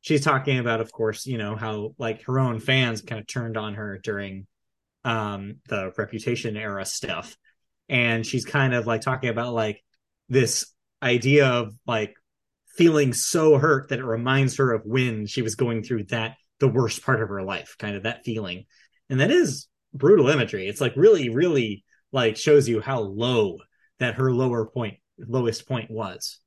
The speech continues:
Um, again, a weird vibe to end the record on, to me. Like, a record that is otherwise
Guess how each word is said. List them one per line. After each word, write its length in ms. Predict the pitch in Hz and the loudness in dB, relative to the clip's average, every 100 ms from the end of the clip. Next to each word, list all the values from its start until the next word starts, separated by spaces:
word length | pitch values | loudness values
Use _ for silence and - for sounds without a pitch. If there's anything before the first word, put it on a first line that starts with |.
| _ _ _ _ _ _ - | _ _ _ _ _ _ -4
Um, 460 | 131 127 120 123 - _ - | -2 -2 -4 -8 -14 _ -4
again, 460 | 220 233 101 104 - | -2 -2 -2 -10 -12
a 80 | 175 | -6
weird 240 | 156 294 311 | -4 -2 -2
vibe 200 | 294 208 | 0 0
to 100 | - | -2
end 260 | 147 214 | 0 0
the 140 | 220 214 | 0 0
record 380 | 208 - 139 101 | 0 0 -2 -4
on, 140 | 78 _ _ _ _ | -10 _ _ _ _
to 100 | - 131 | -6 -6
me. 240 | 95 - | -6 -14
Like, 440 | - 131 123 117 - _ _ _ - | -8 -6 -6 -8 -16 _ _ _ 0
a 120 | 147 | 0
record 320 | 170 185 208 | 2 4 4
that 100 | 170 | 4
is 140 | 147 139 | -2 -4
otherwise 1040 | 156 208 170 151 135 131 123 117 110 - | -2 -2 0 0 2 0 -2 -6 -8 -14